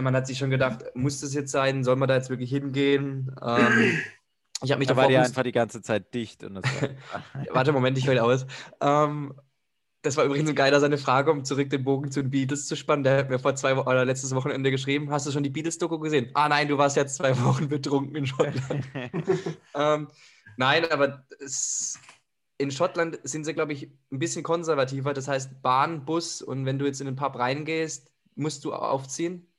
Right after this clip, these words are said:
Speaker 1: die Maske.
Speaker 2: Mhm, mhm.
Speaker 1: Ähm, aber jetzt beispielsweise, du kannst halt in jeden einzelnen Club rein,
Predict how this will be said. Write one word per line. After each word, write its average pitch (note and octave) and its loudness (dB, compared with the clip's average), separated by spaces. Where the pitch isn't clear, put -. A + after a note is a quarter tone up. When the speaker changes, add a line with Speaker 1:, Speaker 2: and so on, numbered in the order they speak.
Speaker 1:
die C#3 -6
Maske. D3+ -6
Speaker 2:
Mhm, E3+ -2
mhm. C#3 -4
Speaker 1:
Ähm, C3 -4
aber C3 -2
jetzt C3 -8
beispielsweise, C3 -4
du B2+ -6
kannst C3 -6
halt C3 -4
in C3 -6
jeden B2+ -4
einzelnen B2+ -8
Club D3 -8
rein, B2+ -2